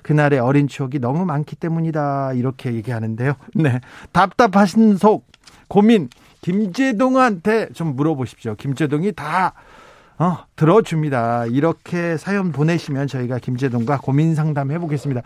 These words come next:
아, 김제동은요, 어, 여러분보다 더 격한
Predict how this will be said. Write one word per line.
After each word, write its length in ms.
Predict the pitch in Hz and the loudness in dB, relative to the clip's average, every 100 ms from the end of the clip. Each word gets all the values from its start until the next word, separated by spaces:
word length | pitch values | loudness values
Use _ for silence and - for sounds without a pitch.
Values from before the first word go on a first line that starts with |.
| - - - - - | -12 -16 -18 -14 0
아, 180 | 185 | 2
김제동은요, 720 | 165 196 214 196 185 170 196 127 - - _ | 4 2 2 2 0 0 -2 -4 -10 -20 _
어, 560 | 156 156 151 151 147 147 | -4 -2 -2 -2 -4 -2
여러분보다 760 | 160 202 220 214 220 208 220 214 | 2 4 2 2 0 2 2 2
더 340 | 175 226 190 _ _ _ _ _ | 4 4 2 _ _ _ _ _
격한 560 | 160 151 - 208 139 | -2 -2 0 0 0